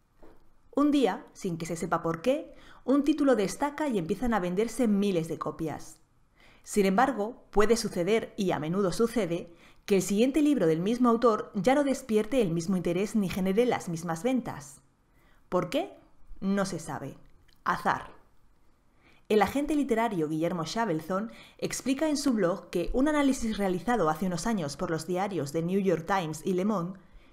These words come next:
puso en evidencia que seis de los diez títulos más vendidos de sus listas habían sido éxitos imprevistos. Aquellos títulos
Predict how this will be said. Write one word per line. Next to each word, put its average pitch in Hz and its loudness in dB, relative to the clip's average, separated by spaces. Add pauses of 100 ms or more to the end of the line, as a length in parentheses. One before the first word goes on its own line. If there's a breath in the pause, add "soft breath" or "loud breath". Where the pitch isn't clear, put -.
(140 soft breath)
puso 294 2
en 311 2
evidencia 233 0
que 165 -2
seis 196 0
de - 0
los 160 -6
diez 214 -2
títulos 156 -6
más 202 -2
vendidos 190 0
de 151 -6
sus 147 -10
listas 220 -2 (300 loud breath)
habían 240 2
sido 285 2
éxitos 240 -2
imprevistos. 147 -8 (960 loud breath)
Aquellos 277 2
títulos 254 0